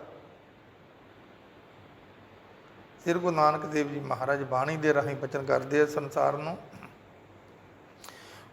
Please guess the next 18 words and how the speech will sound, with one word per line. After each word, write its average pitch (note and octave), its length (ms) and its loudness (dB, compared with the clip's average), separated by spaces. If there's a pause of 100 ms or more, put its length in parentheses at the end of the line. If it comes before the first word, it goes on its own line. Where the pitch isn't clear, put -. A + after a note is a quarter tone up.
"ਗੁਰ E3+ 340 6
ਸੇਵਾ D3+ 500 6
ਤੇ F#3 420 0
ਅੰਮ੍ਰਿਤ D3+ 400 4
ਫਲ C#3 320 2
ਪਾਇਆ, C3 480 0 (1900)
ਹਉਮੈ F#3+ 480 6
ਤ੍ਰਿਸ਼ਨ D#3+ 500 0
ਬੁਝਾਈ।" C#3+ 440 4 (2000)
ਜਦੋਂ D#3+ 400 6
ਇਹ F3+ 240 2 (140)
ਅੰਮ੍ਰਿਤ D3+ 380 6
ਫਲ C#3+ 360 4
ਦੀ E3+ 140 0
ਪ੍ਰਾਪਤੀ C#3 540 4
ਹੋ C#3+ 160 2
ਜਾਂਦੀ C#3 480 -2
ਹੈ, F3 140 -2